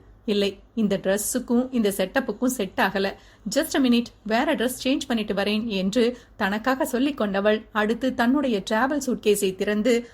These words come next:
அதிலிருந்த ஒரு ஆடையை எடுத்தவள் குளியலறைக்கு சென்று அதை மாற்றிக்கொண்டு வந்தாள். கௌதம் தன் பேண்ட் பாக்கெட்டில் கைவிட்டபடி அந்த ஜன்னல் வழியாக வெளியில் தெரிந்த நிலாவையும் அதற்கு தோழி பெண்ணாய் ஒய்யாரத்துடன் உலா வந்த நட்சத்திரங்களையும் பார்த்து ரசித்துக் கொண்டிருந்தான்.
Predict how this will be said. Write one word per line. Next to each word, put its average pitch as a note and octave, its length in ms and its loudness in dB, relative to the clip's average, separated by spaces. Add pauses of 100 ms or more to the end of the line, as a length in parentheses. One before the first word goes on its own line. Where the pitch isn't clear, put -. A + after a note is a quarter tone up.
(140)
அதிலிருந்த B3 580 0
ஒரு C#4+ 160 2
ஆடையை G#3+ 460 2
எடுத்தவள் F#3+ 500 -2
குளியலறைக்கு C#4+ 500 0
சென்று F3+ 420 -2
அதை D4 200 -2
மாற்றிக்கொண்டு A#3+ 640 0
வந்தாள். F3+ 440 -2 (540)
கௌதம் D4 400 4
தன் A3 220 0
பேண்ட் D4 300 -2
பாக்கெட்டில் A3 480 -2
கைவிட்டபடி G#3 680 -2
அந்த G3 240 -2
ஜன்னல் A3+ 340 2
வழியாக G3 680 0 (200)
வெளியில் E4 420 2
தெரிந்த G3 340 0
நிலாவையும் G#3 600 0 (140)
அதற்கு G#3+ 440 0
தோழி C#4 340 2
பெண்ணாய் G3 560 -2
ஒய்யாரத்துடன் A3 800 0
உலா D4 260 2
வந்த A3+ 220 0
நட்சத்திரங்களையும் G3 800 -2
பார்த்து F#3 320 -2
ரசித்துக் D4 380 -6
கொண்டிருந்தான். F#3 580 -2